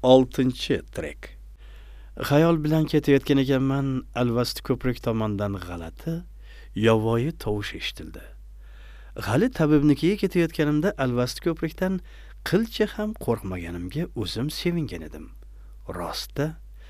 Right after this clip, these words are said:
nimasidan qo'rqay? Jin, ajina, balo-battarlar hammasi uydirma gap. O'zimni qo'lga olib, daftarni qattiqroq changallagancha uch-to'rt qadam yurgan edim, boyagi mudhish tovush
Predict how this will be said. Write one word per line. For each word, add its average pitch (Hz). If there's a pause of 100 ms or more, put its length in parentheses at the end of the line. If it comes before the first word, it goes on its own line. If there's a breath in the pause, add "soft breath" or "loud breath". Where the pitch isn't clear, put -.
(180 soft breath)
nimasidan 175
qo'rqay? 127 (680 soft breath)
Jin, 147
ajina, 127 (220)
balo-battarlar 123
hammasi 160
uydirma 110
gap. 90 (1160 loud breath)
O'zimni 180
qo'lga 185 (100)
olib, 175 (400 soft breath)
daftarni 151
qattiqroq 160
changallagancha 143 (480 loud breath)
uch-to'rt 151
qadam 131
yurgan 92
edim, 156 (460 soft breath)
boyagi 117
mudhish 190
tovush 143